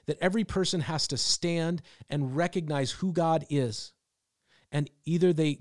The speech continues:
give God his due, give that half shekel, acknowledging that the, the coin didn't save them, it was the heart. The acknowledgement of who God was and who God is and his position and his place.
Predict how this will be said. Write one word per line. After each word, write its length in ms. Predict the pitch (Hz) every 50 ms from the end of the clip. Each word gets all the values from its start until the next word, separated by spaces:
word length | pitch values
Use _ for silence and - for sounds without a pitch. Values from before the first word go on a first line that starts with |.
| 131 113 _
give 360 | - 170 185 196 185 165 139
God 380 | - 165 160 170 175 175 170 156 -
his 260 | - 160 151 135 123
due, 360 | 117 - 143 151 170 185 190
give 180 | 160 175 170 156
that 160 | 165 156 135
half 260 | - - 180 185 180
shekel, 460 | - - - - 180 175 - 196 202
acknowledging 1120 | - 165 156 147 156 156 160 170 160 165 175 185 185 196 180 156 170 190 190 202 208 208 202 _ _ _ _ _ _ _ _ - _ _ _ _ -
that 160 | 156 165 156
the, 160 | 156 175 165 156
the 260 | 151 165 165 156 147 -
coin 300 | - - 254 254 214 156
didn't 200 | 135 123 120 107
save 360 | - - 135 143 165 156 135
them, 180 | 123 120 123
it 80 | 127 -
was 140 | 139 135 127
the 80 | -
heart. 400 | - - - 185 185 147 - - _ _ _ - - - - _
The 120 | - 165 160
acknowledgement 1040 | 143 135 143 151 151 156 160 160 170 185 196 185 175 151 139 147 143 131 127 - -
of 200 | 135 135 123 - - _ _ _ - _ _ _ _ -
who 180 | - - 185 175
God 240 | 160 175 165 160 139
was 460 | 135 147 147 135 117 110 - - - _ _ _
and 140 | - 113 104
who 120 | - 170
God 240 | 160 175 160 160 143 135
is 280 | 156 160 156 147 139
and 100 | 147 127
his 140 | 110 135 -
position 580 | - 139 131 123 131 160 156 - - 156 135 123
and 100 | 127 131
his 120 | 123 117
place. 460 | - - - 156 147 131 120 - -